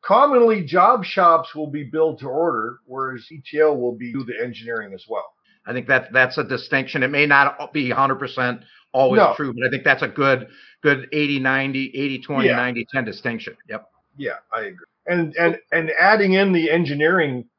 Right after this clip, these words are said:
Speaker 1: requirements into an E T O company adds in a lot more complexity that the job shop would mo-, probably won't need.
Speaker 2: Yeah, and the job shop will do some,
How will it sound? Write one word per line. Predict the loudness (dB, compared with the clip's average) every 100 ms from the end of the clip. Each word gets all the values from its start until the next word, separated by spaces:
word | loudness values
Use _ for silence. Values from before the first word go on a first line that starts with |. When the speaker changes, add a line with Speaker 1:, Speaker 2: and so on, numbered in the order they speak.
| _ -12
Speaker 1:
requirements | -12 0 4 4 2 -4 -8 -14
into | -12 -10 -10
an |
E | -10
T | -12 -2
O | -2 0
company | 0 0 -4 -10 -10 -4
adds | -4 -4 -6
in | -8
a | -6
lot | -4 -4 -6
more | -10 -6 -6 -6 -10 _ _ _
complexity | -6 0 2 2 0 -6 -6 -4
that | -2 -4
the | -8
job | -4 -2 -2
shop | -2 -4 -4
would | -10 -8
mo-, | -12 -12
probably | -6 -2 -2
won't | -2 -4 -6
need. | -14 -14 _
Speaker 2:
Yeah, | 0 2 0 -2
and | -4
the | -2
job | 2 2
shop | 4 0 0
will | -4
do | -4
some, | -2 0 2 0 -8